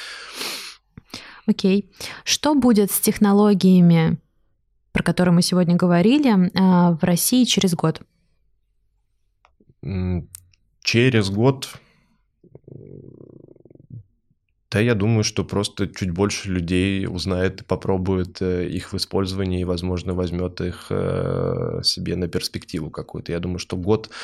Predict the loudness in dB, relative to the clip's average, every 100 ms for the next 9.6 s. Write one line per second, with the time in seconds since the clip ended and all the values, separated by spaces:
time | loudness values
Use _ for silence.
0 | -16 -10 -4 0 0 0 -2 -4 -6 -6
1 | -4 -2 -2 -4 -10 -10 -8 -8 -8 -8
2 | -4 -4 -4 -6 -14 -10 -8 -8 -10 -14
3 | -16 -14 -12 0 4 4 4 2 2 2
4 | 2 0 0 0 0 0 -2 -2 -2 -2
5 | -2 0 2 0 -2 -2 0 0 -4 -2
6 | 0 2 2 4 2 0 2 2 2 0
7 | -2 0 -4 -4 0 0 0 -6 -6 -8
8 | -4 -4 -4 -6 -8 -10 -6 -6 -4 -6
9 | -6 -8 -8 -6 -8 -8